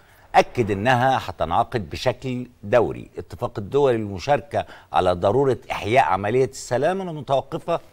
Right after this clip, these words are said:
من زمان، من فترة طويلة قوي، وكمان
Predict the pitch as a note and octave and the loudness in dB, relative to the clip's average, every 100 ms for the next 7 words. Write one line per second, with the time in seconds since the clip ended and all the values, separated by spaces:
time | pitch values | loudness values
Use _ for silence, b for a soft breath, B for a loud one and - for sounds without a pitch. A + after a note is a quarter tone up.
0 | b b _ - C3 C#3 E3+ C3 D2 C#2 | b b _ -12 -8 -4 -2 -2 -4 -8
1 | C#2 G#2+ D#2+ D#2+ F#2+ A2 D#2 B1+ A#1+ - | -8 -8 -6 -8 -4 -4 -4 -4 -8 -14
2 | b b - G2 B2 D3+ F3 | b b -12 0 2 4 2